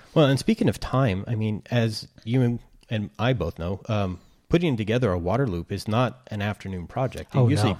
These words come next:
Speaker 1: takes a, a week or so to make sure that everything is the way that you wanted,
Speaker 2: Mm-hmm.
Speaker 1: sourcing the parts you want and making sure that the block fits, stuff like that.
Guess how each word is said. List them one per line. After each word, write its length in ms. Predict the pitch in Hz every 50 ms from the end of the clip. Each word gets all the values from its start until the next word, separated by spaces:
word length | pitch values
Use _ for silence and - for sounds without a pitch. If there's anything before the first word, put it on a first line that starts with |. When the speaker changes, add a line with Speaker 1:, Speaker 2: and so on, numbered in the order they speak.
| - -
Speaker 1:
takes 260 | - - 151 151 - -
a, 160 | 76 78 - -
a 80 | - 101
week 280 | 87 90 131 160 - -
or 80 | 87
so 240 | - - - 85 85
to 160 | 82 - -
make 180 | 98 104 113 113
sure 180 | - - 113 104
that 180 | 101 101 90
everything 400 | 95 104 107 107 - 113 104 101
is 140 | 101 92 -
the 80 | - 92
way 140 | 92 95 95
that 200 | 95 104 - -
you 60 | 113
wanted, 420 | 104 - 85 82 85 87 87 87 - - - 120
Speaker 2:
Mm-hmm. 280 | 107 98 107 135 180 202 190 - - - _ _ - -
Speaker 1:
sourcing 460 | - - - 107 110 - - 123 113
the 80 | 104
parts 340 | 92 - 104 95 98 - - -
you 60 | 104
want 280 | 92 90 92 92 90 -
and 80 | 90 87
making 200 | 87 - - 92
sure 160 | - 101 92
that 140 | 87 92 92 -
the 40 |
block 300 | 82 - 80 82 82 -
fits, 260 | - - 85 80 - -
stuff 280 | - - 80 78 -
like 120 | 76 80 -
that. 200 | - 87 85